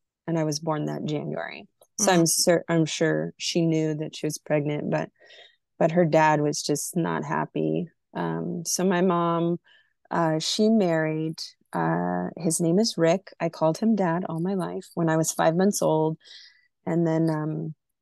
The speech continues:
Speaker 1: they had my two brothers. We moved around a lot. I know we, she was married in, I think it was, like, West Virginia or Virginia. I don't know, somewhere over there. And then we moved to Louisiana.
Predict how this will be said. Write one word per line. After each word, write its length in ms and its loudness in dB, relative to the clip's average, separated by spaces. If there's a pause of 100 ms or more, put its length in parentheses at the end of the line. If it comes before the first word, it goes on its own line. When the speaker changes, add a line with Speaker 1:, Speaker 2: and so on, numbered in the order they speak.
Speaker 1:
they 160 4
had 280 2
my 240 0
two 220 0
brothers. 920 0 (300)
We 80 2
moved 300 2
around 300 0
a 60 -2
lot. 380 -2
I 120 -6
know 500 -2
we, 720 -6 (120)
she 240 -2
was 180 0
married 280 0
in, 200 -4 (160)
I 80 -6
think 120 0
it 40 -2
was, 120 -4
like, 140 -8
West 240 -4
Virginia 580 -2 (720)
or 100 -2
Virginia. 540 -2 (360)
I 100 6
don't 140 2
know, 180 -4
somewhere 320 4
over 180 2
there. 200 -6 (500)
And 120 2
then 80 6
we 80 6
moved 260 4
to 100 -2
Louisiana. 720 2